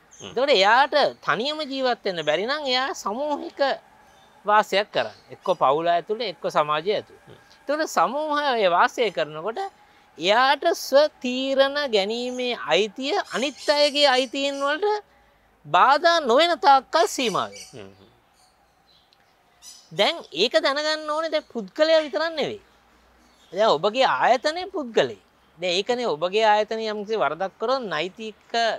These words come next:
Speaker 2: රාමුවක් තියෙනවා ඒකට විරුද්ධව න-,
Speaker 1: ක්‍රියාමාර්ග.
Speaker 2: පියවර ගන්න. දැන් එහෙම වෙන්නේ ඒක පුද්ගල බද්ධ නිසා.
Speaker 1: හ්ම්.
Speaker 2: ආයතනයත් පුද්ගලයෙක් වෙනවා.
Speaker 1: පුද්ගලයෙක්.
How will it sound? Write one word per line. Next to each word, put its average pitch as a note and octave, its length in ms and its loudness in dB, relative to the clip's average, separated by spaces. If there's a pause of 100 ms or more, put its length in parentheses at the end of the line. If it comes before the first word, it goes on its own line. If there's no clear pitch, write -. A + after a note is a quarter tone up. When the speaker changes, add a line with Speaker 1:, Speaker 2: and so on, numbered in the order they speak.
(100)
Speaker 2:
රාමුවක් F#3 500 -2
තියෙනවා C#4 300 -6
ඒකට A#3 240 -2
විරුද්ධව A#3 460 -8
න-, G3 240 -8
Speaker 1:
ක්‍රියාමාර්ග. A2 400 -10
Speaker 2:
පියවර F3+ 220 0
ගන්න. G#2+ 200 -10 (600)
දැන් C#4 200 2
එහෙම B3 300 4
වෙන්නේ C#4+ 400 0
ඒක F4+ 180 -4
පුද්ගල D4 400 0 (300)
බද්ධ D3 340 -4
නිසා. - 300 -20
Speaker 1:
හ්ම්. G#2+ 220 -20 (320)
Speaker 2:
ආයතනයත් G#3+ 680 2
පුද්ගලයෙක් A3 520 0
වෙනවා. G#2+ 200 -16
Speaker 1:
පුද්ගලයෙක්. - 440 -20